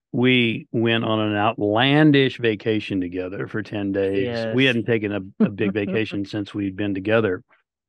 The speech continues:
Speaker 1: And we went literally on an, it was very, very costly at a, at a very nice place in Cabo. And we were, yeah, it was, I mean, how much can you lay on the beach and eat,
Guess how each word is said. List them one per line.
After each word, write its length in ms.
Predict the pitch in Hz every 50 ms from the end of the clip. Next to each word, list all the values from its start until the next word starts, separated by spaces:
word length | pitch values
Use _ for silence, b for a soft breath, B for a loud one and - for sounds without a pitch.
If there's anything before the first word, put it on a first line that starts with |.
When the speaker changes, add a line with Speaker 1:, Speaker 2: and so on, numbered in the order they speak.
| _ _ _
Speaker 1:
And 400 | - 110 104 101 101 101 104 104
we 80 | 110 113
went 280 | 120 120 117 120 - -
literally 400 | 117 127 135 131 120 107 98 98
on 240 | 98 101 101 101 113
an, 60 | - -
it 160 | 123 113 110
was 160 | 107 101 101
very, 340 | 98 101 117 113 107 104 101
very 380 | 92 95 101 98 95 95 92 -
costly 640 | - - 104 98 92 92 - - 101 98 92 95
at 120 | 95 98 95
a, 200 | 98 95 - 117
at 80 | 101
a 40 | 98
very 520 | 95 95 107 117 113 110 104 98 95 95 - _ _ _ _ _ _ _ _ _ _ _ _ _ -
nice 560 | 156 131 131 139 143 147 139 123 113 110 -
place 680 | - - - 107 98 98 143 170 160 120 - - - - _ _ _ _ _
in 220 | - 107 98 92 87
Cabo. 440 | - 104 101 117 127 - - 143 B B B B B B B B B B _ -
And 560 | - 127 123 123 120 117 117 113 - - - - _ _ _ _ _ _ _ -
we 240 | - 113 135 147 139
were, 300 | 123 107 98 95 - - _ _ _ _ _ _ _ _ _ _ _ _ _ _
yeah, 180 | - 110 110 117
it 180 | 110 107 107 101
was, 240 | 95 101 101 - -
I 80 | - 113
mean, 180 | 110 104 101
how 180 | 101 117 127 127
much 220 | 127 127 127 - _
can 140 | - 104 101
you 140 | 98 95
lay 100 | 104 107
on 120 | 107 104 101
the 60 | 92
beach 360 | 87 92 95 101 101 98 - 95
and 140 | 92 92
eat, 180 | 95 95 95 -